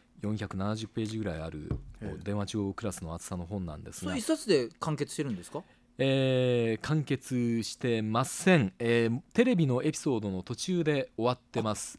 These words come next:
Speaker 2: あ、
Speaker 1: あの、
Speaker 2: そうなんだ。
Speaker 1: 要するに、テレビが終わった時に、
Speaker 2: うん。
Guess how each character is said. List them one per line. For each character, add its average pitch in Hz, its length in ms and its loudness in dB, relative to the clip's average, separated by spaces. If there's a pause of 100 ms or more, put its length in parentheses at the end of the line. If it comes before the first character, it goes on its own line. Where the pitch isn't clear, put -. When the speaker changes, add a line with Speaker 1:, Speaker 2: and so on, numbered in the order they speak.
Speaker 2:
あ、 110 100 0
Speaker 1:
あ 110 40 2
の、 240 60 4
Speaker 2:
そ 240 60 4
う 226 40 6
な 185 80 4
ん - 40 2
だ。 127 40 2
Speaker 1:
要 165 100 4
す 175 120 -4
る 156 80 0
に、 117 100 -6 (480)
テ 233 120 0
レ 240 80 0
ビ 175 100 0
が 98 240 2
終 107 80 -4
わ 123 80 2
っ 127 80 -6
た 151 120 -4
時 127 240 -6
に、 110 320 0
Speaker 2:
う 131 40 -4
ん。 104 160 -6